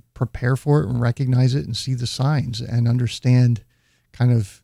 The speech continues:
on one hand, the danger that we're in, and on, on the other hand, the opportunities that are present. And I think, you know, the, the whole cash, silver, crypto kind of thing is an important thing to set your, set you guys up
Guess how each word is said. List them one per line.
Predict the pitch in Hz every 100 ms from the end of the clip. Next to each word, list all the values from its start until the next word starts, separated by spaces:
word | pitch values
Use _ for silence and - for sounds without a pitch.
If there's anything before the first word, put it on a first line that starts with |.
| _ _ _ _ -
on | 117
one | 117 139
hand, | 131 131
the | 123
danger | 113 117 127 123
that | 117
we're | 110 113
in, | 123 180 226 -
and | 113 120 117
on, | 120 123 123 113 -
on | 123
the | 123
other | 127 139
hand, | 127 127 127
the | 120
opportunities | 113 113 117 - 120 113 110 107 95 - _ _ _ _ _ _ 113
that | 110
are | -
present. | 107 - 110 107 110 -
And | - 117
I | 107
think, | 101 117 113 - _ _ _
you | - 117
know, | 117
the, | - -
the | -
whole | 107 110
cash, | - 120 117 - -
silver, | - 120 113 110 107
crypto | - 113 - 101
kind | 98 113 113
of | 104 - _ _
thing | _ - 120 110 110 -
is | 107 110 104 - _ _ _ _ _ -
an | 120
important | 113 - 120 113 113 -
thing | 120 113 113 110 131 143
to | - 120
set | - - 123
your, | - 117 120 -
set | - - 127
you | 131 123
guys | 120 117 104
up | 120 - -